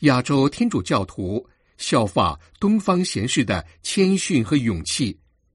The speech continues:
教会领导者要当心黑落德那种被恐惧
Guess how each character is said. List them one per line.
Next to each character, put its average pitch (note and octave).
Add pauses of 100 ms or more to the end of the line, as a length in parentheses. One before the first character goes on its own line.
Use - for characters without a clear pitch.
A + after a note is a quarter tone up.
(520)
教 A#2+
会 A#2+
领 B2+
导 E3
者 F2+ (240)
要 A2
当 C3
心 C3 (240)
黑 G#3+
落 F3
德 G2 (160)
那 C3+
种 D#2+ (180)
被 B2+
恐 G2
惧 C#3+